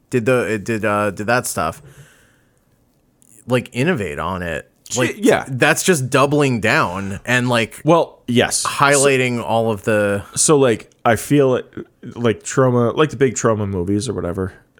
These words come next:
Speaker 2: they came out in the eighties when, like, horror movies were, like, kind of, I feel like that was, like, some sort of a peak.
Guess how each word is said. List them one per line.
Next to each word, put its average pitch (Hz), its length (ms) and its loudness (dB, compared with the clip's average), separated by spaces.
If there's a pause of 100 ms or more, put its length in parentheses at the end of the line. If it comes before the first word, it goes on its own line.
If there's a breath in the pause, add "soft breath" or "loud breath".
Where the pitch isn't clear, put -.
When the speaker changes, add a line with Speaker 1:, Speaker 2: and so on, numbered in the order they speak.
Speaker 2:
they 113 140 0
came 110 220 -4
out 101 140 -2
in 92 60 -8
the 104 120 -2
eighties 92 440 -2
when, 87 240 -6
like, 87 140 -8
horror 85 280 -2
movies 87 360 -6
were, 85 120 -6
like, 78 220 -6
kind 85 220 -10
of, - 240 -20 (120)
I 107 60 0
feel 135 180 2
like 90 140 0
that 80 120 0
was, 87 140 -8
like, 67 100 -12
some 85 180 -10
sort 67 180 -14
of 67 60 -14
a - 40 -18
peak. - 400 -14